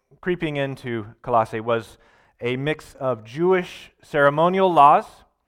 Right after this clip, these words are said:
so Jewish believers, perhaps well-intentioned, also with, with pride and other things in their lives, saying, "Well, yes, it's okay that the Gentiles, uh, can, can kinda tag on to our Messiah here,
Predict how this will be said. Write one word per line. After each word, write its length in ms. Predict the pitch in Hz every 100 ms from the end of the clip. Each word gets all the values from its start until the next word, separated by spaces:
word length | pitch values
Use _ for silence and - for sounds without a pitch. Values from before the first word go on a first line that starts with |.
| _ _
so 140 | 101 98
Jewish 540 | 98 131 135 - - -
believers, 580 | 135 139 156 160 170 -
perhaps 400 | 131 135 139 - - _ _ 139
well-intentioned, 1000 | 151 165 170 165 165 160 160 165 156 - _ -
also 340 | 113 113 120
with, 240 | 113 104 - _
with 220 | 127 -
pride 300 | - 95 92
and 100 | 92
other 180 | 92 90
things 300 | 95 98 92
in 100 | 90
their 120 | 90
lives, 300 | 87 87 87 _ _ _
saying, 320 | - 127 117 120
"Well, 160 | 117
yes, 260 | 120 139 -
it's 120 | 117
okay 260 | 117 117 104
that 180 | 98
the 240 | 101 95 92 _
Gentiles, 540 | 123 113 107 101 98 _ _ _ _ _ _ _ _ _ _
uh, 580 | 151 143 135 127 - - -
can, 460 | - 135 135 131 123 _
can 220 | 135 117
kinda 260 | 147 123 117
tag 340 | 151 135 131
on 220 | 127 127
to 120 | 127
our 140 | 120 110
Messiah 560 | 107 - 160 160 143
here, 420 | 123 123 113 117